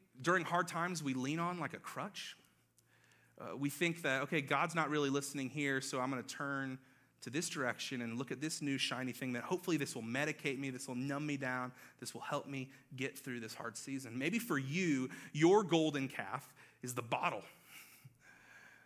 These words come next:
To where you used to just have a drink or two just for fun, but you know what? Work got hard, relationships got hard, and so you find yourself going three, four,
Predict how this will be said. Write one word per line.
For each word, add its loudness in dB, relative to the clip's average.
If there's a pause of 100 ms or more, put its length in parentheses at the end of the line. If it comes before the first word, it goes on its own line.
(120)
To 0
where 8
you 6
used 2
to -2
just 0
have 6
a -2
drink 0 (340)
or -12
two 0
just -6
for -8
fun, 2
but -2
you 2
know 2
what? 0
Work 0
got 0
hard, 2
relationships -4
got 0
hard, 2
and -6
so -6
you -6
find -4
yourself -8
going -8 (140)
three, -6 (440)
four, -2